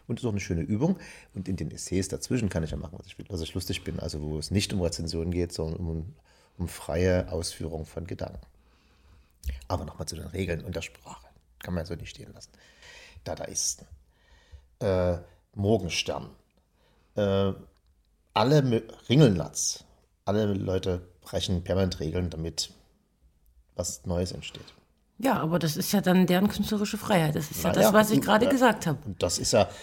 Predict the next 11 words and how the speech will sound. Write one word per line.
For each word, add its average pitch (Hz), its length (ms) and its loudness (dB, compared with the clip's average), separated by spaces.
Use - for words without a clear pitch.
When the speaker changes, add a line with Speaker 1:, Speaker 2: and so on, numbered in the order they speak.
Speaker 1:
und 113 120 0
das 101 80 4
muss 113 120 4
ja 117 80 8
nicht 101 100 6
immer 95 120 6
schön 180 300 8
sein, 113 260 8
ne? 190 300 6
Äh, 117 240 8
aber 101 440 6